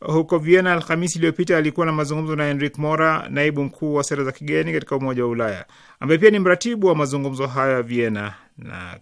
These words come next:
kama ambavyo alionana pia na mjumbe wa nchi tatu za Ulaya, yaani Ufaransa, Uingereza na Ujerumani.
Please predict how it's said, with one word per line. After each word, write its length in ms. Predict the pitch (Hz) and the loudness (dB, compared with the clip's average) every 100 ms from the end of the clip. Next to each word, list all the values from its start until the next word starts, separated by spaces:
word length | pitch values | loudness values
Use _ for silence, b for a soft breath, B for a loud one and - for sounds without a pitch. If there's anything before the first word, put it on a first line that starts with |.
| - | -10
kama 300 | 147 143 135 | -6 -2 -2
ambavyo 440 | 127 127 123 120 | -2 0 0 -2
alionana 520 | - 110 110 110 107 | -6 -6 -4 -4 -8
pia 220 | - 156 | -6 -4
na 120 | 143 131 | -2 -4
mjumbe 500 | 123 131 117 120 - b b b - | -4 -4 -2 -4 -6 b b b -6
wa 100 | 147 | -6
nchi 140 | 143 | -2
tatu 640 | 151 131 131 - 151 139 117 b b b b b | 0 2 2 -2 -8 -8 -10 b b b b b
za 240 | - 107 127 | -6 0 0
Ulaya, 500 | 127 135 131 135 131 | 2 2 4 2 2
yaani 340 | 123 123 123 | 0 -2 -2
Ufaransa, 460 | 123 123 120 117 120 | -4 -4 -4 -4 -6
Uingereza 380 | 110 110 107 | -4 -4 -4
na 80 | 104 | -6
Ujerumani. 540 | 104 104 101 101 95 | -8 -8 -8 -10 -12